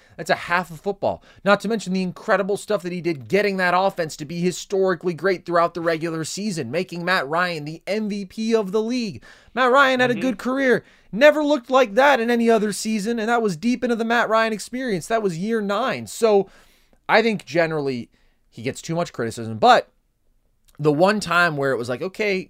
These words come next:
Speaker 1: Kyle, what are we really doing here?" was the first half against the Packers. The clock management, but also just,
Speaker 2: Mm-hmm.
Speaker 1: like, spreading things out a little bit too much, not just running the damn football. Like, LaFleur was kinda cooking him. So, uh, you don't wanna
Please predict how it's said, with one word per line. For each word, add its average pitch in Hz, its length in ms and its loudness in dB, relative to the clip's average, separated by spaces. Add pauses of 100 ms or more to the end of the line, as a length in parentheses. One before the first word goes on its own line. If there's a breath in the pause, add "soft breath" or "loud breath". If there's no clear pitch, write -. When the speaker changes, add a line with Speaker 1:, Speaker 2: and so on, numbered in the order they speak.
Speaker 1:
Kyle, 143 280 0
what 143 160 -4
are 151 100 -2
we 135 240 -8
really 139 280 -4
doing 135 360 -8
here?" 117 200 -8
was 120 400 -4 (520 soft breath)
the 143 120 -6
first 190 240 2
half 165 180 4
against 143 220 -6
the 127 80 -8
Packers. 160 480 0
The 131 100 -10
clock 175 320 2
management, 151 460 -6
but 135 80 -6
also 196 340 0
just, 160 260 -6
Speaker 2:
Mm-hmm. 143 60 -6
Speaker 1:
like, 160 260 0 (220 soft breath)
spreading 202 480 -2
things 240 180 -2
out 277 220 4
a - 20 2
little 208 200 0
bit 156 160 -4
too 143 160 -10
much, 107 280 -8
not 190 300 0
just 220 240 -8
running 202 400 0
the 240 80 2
damn 233 300 0
football. 190 440 0
Like, 151 180 0
LaFleur 208 440 -2
was 240 160 -4
kinda 233 240 -2
cooking - 380 -4
him. 107 180 -8
So, 160 460 0 (520 soft breath)
uh, - 120 -12
you 175 240 -2
don't 220 240 2
wanna 180 400 2